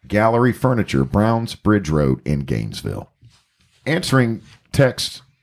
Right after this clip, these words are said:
that you have sent to us via the phone number and also voicemails via the phone number that we have for the show, seven seven oh, four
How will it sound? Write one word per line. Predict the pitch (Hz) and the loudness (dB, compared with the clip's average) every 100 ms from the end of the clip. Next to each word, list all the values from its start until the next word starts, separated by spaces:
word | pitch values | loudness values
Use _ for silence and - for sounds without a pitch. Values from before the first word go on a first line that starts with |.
| _ _ - | _ _ -4
that | 107 | -2
you | 104 107 | 0 2
have | 104 98 85 | 2 0 -2
sent | - 107 | -4 -4
to | 117 104 | 0 -2
us | - | 0
via | 98 80 67 _ _ _ _ _ _ _ _ _ _ _ _ _ _ _ _ - | 0 0 -2 _ _ _ _ _ _ _ _ _ _ _ _ _ _ _ _ -2
the | 107 92 | 0 2
phone | - 131 | 2 0
number | 123 120 120 | 0 0 0
and | 104 | 0
also | 98 90 | 0 -2
voicemails | 104 113 120 117 104 | -2 -2 -2 -2 0
via | 107 107 | 0 2
the | |
phone | 101 110 | 2 0
number | 110 101 | 2 2
that | |
we | 90 | 2
have | 107 101 | 0 -2
for | |
the | 80 | -4
show, | - 98 | 0 0
seven | 90 107 101 | 0 0 0
seven | 90 98 95 | 0 0 2
oh, | 92 | 0
four | - 104 101 | -2 -4 -6